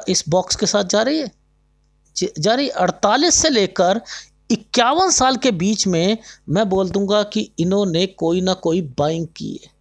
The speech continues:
क्योंकि मुझे बॉक्स देख लिया, मैंने बोल दिया कि भाई यहाँ पर तो बाइंग हुई है। आप समझ रहे हो? तो चीजों को समझो। अब हम कहाँ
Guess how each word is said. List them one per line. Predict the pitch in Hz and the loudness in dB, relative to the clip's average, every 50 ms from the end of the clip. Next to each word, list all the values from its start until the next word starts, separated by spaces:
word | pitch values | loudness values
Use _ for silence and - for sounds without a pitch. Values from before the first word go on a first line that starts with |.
| _ _ _ - | _ _ _ -10
क्योंकि | - 123 - 147 | -8 -8 -6 -4
मुझे | 151 151 156 175 170 | -4 -2 -2 -2 0
बॉक्स | 151 170 208 220 - - - | 2 2 0 2 0 0 0
देख | 226 240 - - | 0 0 0 2
लिया, | 269 294 302 311 294 - - - - - _ - - | 2 2 4 2 2 0 -4 -10 -16 -18 _ -8 -4
मैंने | 131 135 139 - | -4 -2 -2 -4
बोल | 156 170 226 262 247 | -4 -4 -4 -4 -2
दिया | 220 226 254 254 254 240 247 - - - - _ | -2 0 0 0 0 0 -2 -8 -20 -20 -16 _
कि | - 170 | -6 -6
भाई | 156 - 143 180 220 240 190 147 - _ _ - - | -4 -2 0 0 0 0 -2 -4 -6 _ _ -10 -4
यहाँ | 131 147 175 202 185 | -2 0 0 0 0
पर | - - 139 | -2 -4 -6
तो | 147 - 226 | -2 -2 -2
बाइंग | 196 156 156 151 151 - - - | 0 0 0 -2 -2 -6 -10 -10
हुई | 156 - - - | -12 -10 -6 -8
है। | - - - _ _ _ _ _ _ _ _ _ _ _ _ _ _ _ _ _ _ _ _ _ _ _ _ _ _ _ _ _ _ _ _ _ _ _ _ _ _ _ _ _ _ _ _ _ _ _ _ _ _ _ _ _ _ _ _ _ _ _ - - | -8 -8 -8 _ _ _ _ _ _ _ _ _ _ _ _ _ _ _ _ _ _ _ _ _ _ _ _ _ _ _ _ _ _ _ _ _ _ _ _ _ _ _ _ _ _ _ _ _ _ _ _ _ _ _ _ _ _ _ _ _ _ _ -14 -6
आप | - 135 - | -4 -4 -2
समझ | - - 208 240 330 | -2 -4 -4 -4 -2
रहे | 370 359 | -4 -4
हो? | - - - - | -6 -6 -4 -2
तो | 208 220 | -2 -2
चीजों | - - - 226 220 220 196 294 339 339 | -2 -2 -2 0 0 0 2 0 0 0
को | 339 - 285 311 349 381 359 | 0 0 0 2 2 2 0
समझो। | - - - - - 185 180 190 185 - - - 226 220 165 147 - _ _ - - - - _ _ _ _ _ _ _ - - - - - - - _ _ - - | 0 -2 -4 -2 -2 0 -2 -2 -2 -4 -2 0 0 0 0 -4 -8 _ _ -20 -20 -20 -20 _ _ _ _ _ _ _ -14 -12 -12 -12 -14 -16 -20 _ _ -6 0
अब | - 190 214 240 | 2 2 4 4
हम | 202 214 240 220 | 2 2 2 0
कहाँ | - - 190 185 214 | 0 0 0 0 0